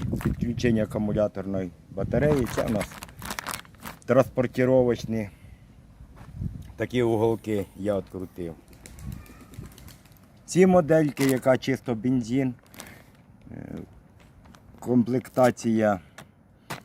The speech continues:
підзаряд акумуляторної батареї, свічний ключ, отвертка. Ну, також, друзі, є бензинової версії. Є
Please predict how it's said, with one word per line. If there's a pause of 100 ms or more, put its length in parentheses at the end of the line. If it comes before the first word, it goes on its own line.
(520)
підзаряд
акумуляторної
батареї,
свічний
ключ,
отвертка. (760)
Ну,
також,
друзі,
є (2500)
бензинової
версії. (3500)
Є